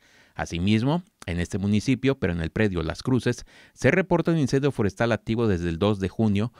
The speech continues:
con cuarenta por ciento de control y treinta por ciento de liquidación, con una superficie preliminar afectada de cincuenta hectáreas. En el municipio de Vega de Alatorre, en el predio Arroyo Grande, se cuenta con un incendio forestal activo desde el treinta y uno de mayo, con cien por ciento de control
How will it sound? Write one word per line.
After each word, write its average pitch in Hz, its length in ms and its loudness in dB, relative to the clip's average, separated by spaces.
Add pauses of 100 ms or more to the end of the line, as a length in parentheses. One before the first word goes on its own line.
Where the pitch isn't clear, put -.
(140)
con 82 160 -6
cuarenta 110 380 0
por 95 160 -4
ciento 107 220 -2
de 95 60 0
control 95 460 0
y - 120 -6
treinta 101 280 -2
por 90 140 -2
ciento 98 240 -2
de 95 80 2
liquidación, 123 640 0 (360)
con 90 160 2
una 135 180 2
superficie 113 520 -2
preliminar 92 520 0
afectada - 380 0
de 110 140 0
cincuenta 87 400 -4
hectáreas. - 580 -2 (380)
En 90 140 -4
el 87 100 0
municipio 92 500 2
de 87 100 2
Vega 101 280 2
de 82 80 0
Alatorre, 80 540 0
en 139 100 -2
el 92 100 -2
predio 92 300 2
Arroyo 80 320 -2
Grande, 107 400 0 (240)
se - 160 -4
cuenta 113 300 2
con 101 140 -2
un 113 140 2
incendio 110 400 2
forestal 104 380 0
activo 110 360 0
desde 87 200 0
el 85 60 -8
treinta 87 260 0
y 95 80 0
uno 117 160 0
de 110 100 2
mayo, 101 300 0
con 82 180 -4
cien 101 180 -2
por 90 160 -2
ciento 92 280 -2
de 80 80 -2
control 107 480 -2